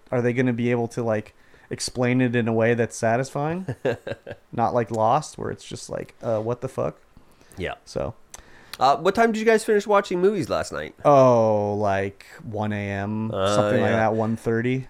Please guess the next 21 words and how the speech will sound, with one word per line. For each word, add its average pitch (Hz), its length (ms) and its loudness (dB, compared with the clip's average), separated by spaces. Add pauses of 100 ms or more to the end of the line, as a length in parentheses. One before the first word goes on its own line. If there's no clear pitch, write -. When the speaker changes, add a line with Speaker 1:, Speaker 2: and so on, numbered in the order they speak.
Speaker 2:
Yeah, 104 220 0
so, 139 500 4
uh, 123 380 2
there 139 280 4
is 131 100 2
a 135 60 4
missing 135 300 2
person 139 440 2
in 113 160 -4
this 113 120 -6
podcast. 98 640 -8
Nine 80 180 -8
Arson 76 220 -4
Speaker 1:
Yes. 117 160 0
Speaker 2:
was 107 80 -6
supposed 110 240 -4
to 139 80 -8
be 104 180 0
here. 110 320 2 (600)
And, 127 640 4
uh, 131 480 6